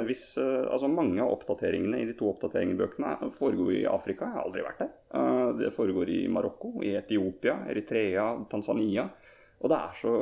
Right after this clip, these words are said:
altså, nesten litt eksoti-, eksotiserende av meg å si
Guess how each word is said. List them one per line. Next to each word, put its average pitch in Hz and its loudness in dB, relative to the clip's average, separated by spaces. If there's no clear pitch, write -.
altså, 127 0
nesten - -4
litt 90 -4
eksoti-, 104 -4
eksotiserende 87 -4
av 87 -2
meg 117 -4
å 117 -12
si - -2